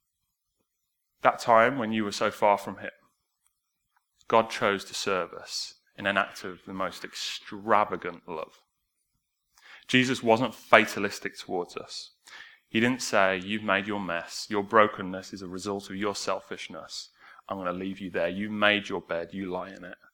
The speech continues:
He wasn't self-righteous towards us. He didn't look to his own interests.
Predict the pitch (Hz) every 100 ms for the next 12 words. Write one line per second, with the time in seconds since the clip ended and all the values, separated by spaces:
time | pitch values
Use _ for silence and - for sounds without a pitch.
0 | _ _ _ _ _ _ _ _ _ _
1 | _ _ _ _ 110 113 113 110 - 98
2 | 95 95 98 98 - - - 101 95 95
3 | - - 107 123 120 107 107 - - 101
4 | 98 95 87 87 - - - - -